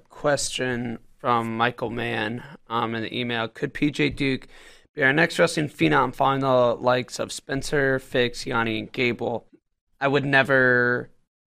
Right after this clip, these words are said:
like, put money down or say a guy, you know, is gonna go on to do, like, what Spencer Lee and Gable have done.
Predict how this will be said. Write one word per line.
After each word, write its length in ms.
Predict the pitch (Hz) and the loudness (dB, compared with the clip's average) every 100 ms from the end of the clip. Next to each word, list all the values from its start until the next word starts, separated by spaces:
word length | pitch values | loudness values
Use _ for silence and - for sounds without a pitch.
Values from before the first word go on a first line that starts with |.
| _ _ 135 - _ - - - | _ _ -20 -20 _ -20 -20 -16
like, 220 | 110 - _ _ _ _ | -14 -14 _ _ _ _
put 120 | - | -4
money 240 | 135 156 147 | 0 2 2
down 300 | 147 143 135 | 2 2 2
or 800 | 120 117 113 113 110 104 98 - _ | 2 0 0 -2 -2 -4 -6 -10 _
say 220 | - 120 | -2 0
a 80 | 117 | 0
guy, 200 | 113 110 | 2 2
you 80 | 110 | 2
know, 140 | 107 | -2
is 120 | 107 - | -6 -6
gonna 180 | 123 | -8
go 100 | 113 | -4
on 180 | 110 110 | -2 -2
to 80 | - | -4
do, 160 | 123 117 | -8 -6
like, 200 | 107 - | -6 -8
what 100 | - | -12
Spencer 360 | - 117 120 | -12 -10 -6
Lee 160 | 123 117 | -4 -6
and 80 | 113 | 0
Gable 440 | 156 160 143 131 - _ _ _ _ _ _ | 0 2 -2 -4 -14 _ _ _ _ _ _
have 280 | 135 101 - | -4 -4 0
done. 440 | 117 110 110 | 2 2 -2